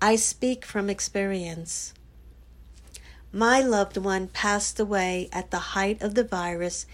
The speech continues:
here in New York City. There were only two of us allowed into the funeral home, and that was only at the last minute.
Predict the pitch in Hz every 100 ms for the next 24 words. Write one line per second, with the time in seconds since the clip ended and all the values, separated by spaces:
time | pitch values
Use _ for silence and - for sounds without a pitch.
0 | - - - 214 185 185 196 - 196 190
1 | 185 180 180 - - 180 175 170 - -
2 | - - - - - - - - - -
3 | 240 233 226 220 254 269 285 - - 302
4 | 269 202 185 175 - 208 196 196 208 214
5 | 214 202 208 226 202 - 214 208 196 185
6 | 175 165 160 160 - - - - - 190
7 | 208 208 - 202 - - 220 233 240 254
8 | 196 196 196 185 190 190 196 - - 190
9 | 175 170